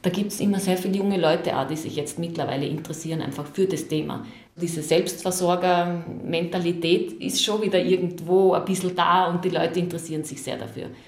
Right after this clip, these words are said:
Also mir ist immer ein Anliegen, das Handwerk der Saatgutvermehrung weiterzugeben und wieder zu lehren, dass es die Leute wieder lernen. Und überall, wo man jemanden anstecken kann, dass er eine Art oder Sorte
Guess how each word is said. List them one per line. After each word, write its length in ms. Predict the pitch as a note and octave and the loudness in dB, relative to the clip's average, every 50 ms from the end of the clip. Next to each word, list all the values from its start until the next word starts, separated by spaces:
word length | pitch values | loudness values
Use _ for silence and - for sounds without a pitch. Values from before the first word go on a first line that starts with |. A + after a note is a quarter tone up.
| - - - | -20 -14 -8
Also 220 | - F3+ F3+ F#3+ F#3 | -6 -4 -2 0 0
mir 300 | F3+ F3+ F#3+ G#3 A#3 A3+ | 0 2 2 4 2 2
ist 100 | G#3 G3+ | 2 0
immer 240 | G3+ G3+ G#3 G#3 F#3+ | -4 -4 -2 -2 0
ein 220 | E3+ G#2 C#3+ E3+ | 0 0 0 -2
Anliegen, 380 | F3 E3+ F3 E3+ D#3+ D#3+ D#3 D#3 - - - - - _ _ | -2 0 -2 -2 -2 -2 -6 -8 -10 -14 -18 -20 -20 _ _
das 220 | - D#3 D3+ E3 F3+ | -14 -12 -10 -8 -4
Handwerk 480 | D#3+ E3+ G3+ G3+ - - G#3+ G#3+ A3+ A3 - - - - - _ - | -2 -2 -2 -2 0 2 2 2 2 0 -4 -14 -16 -20 -20 _ -12
der 100 | G3+ G3+ | -10 -8
Saatgutvermehrung 1200 | F#3+ - F#3+ E3 F3 F#3+ - - A3+ A3 - - A3+ A3 G#3+ G#3 A3 A3+ A3 A#3 A#3 A#3 A#3 A#3 - - - - - | -4 -2 0 2 2 0 -2 -2 -6 -4 -4 -4 -4 -2 0 0 0 0 0 -2 -4 -4 -6 -8 -12 -14 -16 -10 -4
weiterzugeben 1000 | E3+ E3+ E3 F3 F3 - A3 A3+ - A3+ G3+ G3+ G3 G3 G#3+ A#3+ B3 A#3+ - - | 0 0 2 2 0 -2 -4 -4 -4 -6 -4 -2 0 0 0 2 0 0 0 -2
und 220 | G#3+ G3+ - - | -2 -4 -4 -4
wieder 240 | G3+ F#3+ G3+ G3 G3 | -6 -6 -6 -6 -6
zu 160 | - - G3 | -6 -6 -2
lehren, 460 | F#3 F3+ F3 F3 G3 G#3+ A3 A3 G#3+ | 2 4 6 6 6 4 2 0 -2
dass 180 | G3 F3 E3+ - | -2 -4 -4 -6
es 100 | - - | -8 -8
die 120 | - F3+ | -6 -4
Leute 360 | F3 D#3+ D3+ D#3+ - F#3+ E3+ | -2 -2 -2 -2 -2 -4 -6
wieder 160 | E3 D#3 D3+ C#3+ | -4 -4 -4 -4
lernen. 600 | C3+ C#3 C#3 D3+ F3 G#3 A#3 C4 C#4 C4+ - - - - - - - - - - _ - | -4 -4 -4 -2 -2 0 0 0 0 -2 -4 -10 -14 -18 -20 -20 -20 -20 -20 -20 _ -10
Und 220 | E3 E3+ E3+ A3+ | -10 -10 -8 -8
überall, 480 | A3+ A3 A3+ A#3 G#3+ A3 G#3 G#3 F#3 F3+ | -8 -2 0 2 2 4 2 2 2 2
wo 100 | F#3 G3+ | 0 2
man 180 | G#3+ G#3+ G3 | 0 0 -2
jemanden 380 | F3+ F#3 F#3 F3 E3+ - - - | 0 0 0 -2 -2 -4 -6 -6
anstecken 500 | - D#3+ F3+ - - F#3+ F#3 F#3+ - G3+ | -6 -4 -4 -4 -4 -6 -6 -6 -8 -10
kann, 220 | G#3 - G3 F#3+ | -8 -8 -8 -6
dass 160 | F#3+ F#3 F3+ | -6 -6 -6
er 80 | F#3+ F3 | -6 -6
eine 260 | - D#3 F3 F#3+ F3+ | -4 -4 -4 -4 -2
Art 240 | - D#3+ E3+ F3+ - | -2 -2 -2 -2 -2
oder 160 | F#3+ - F#3 | -6 -6 -6
Sorte 440 | F3+ - F3 E3 E3+ E3+ F3+ F3 F3+ | -6 -4 -6 -6 -6 -6 -6 -8 -8